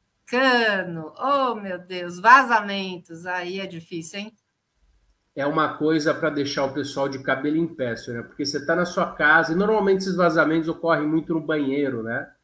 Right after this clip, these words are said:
Speaker 2: É que, é, que são, é, os canos horizontais, né? Mas o, o principal dos canos é dizer que nós temos dois grandes, é, grupos de canos, que são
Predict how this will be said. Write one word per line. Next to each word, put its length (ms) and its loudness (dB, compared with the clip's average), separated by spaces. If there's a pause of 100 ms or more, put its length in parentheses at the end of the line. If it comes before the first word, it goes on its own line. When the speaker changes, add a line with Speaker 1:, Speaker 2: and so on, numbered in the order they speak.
(460)
Speaker 2:
É 140 -6
que, 640 -4 (640)
é, 680 -4 (260)
que 100 -8
são, 520 -2 (400)
é, 120 -2
os 180 -2
canos 380 0
horizontais, 840 0
né? 140 -2
Mas 200 -2
o, 140 4 (100)
o 100 4
principal 560 2
dos 160 -6
canos 680 2 (400)
é 120 2
dizer 320 2
que 380 -4
nós 260 0
temos 380 2
dois 320 6
grandes, 880 2 (300)
é, 220 -2
grupos 420 6
de 140 -6
canos, 500 0
que 120 -14
são 460 0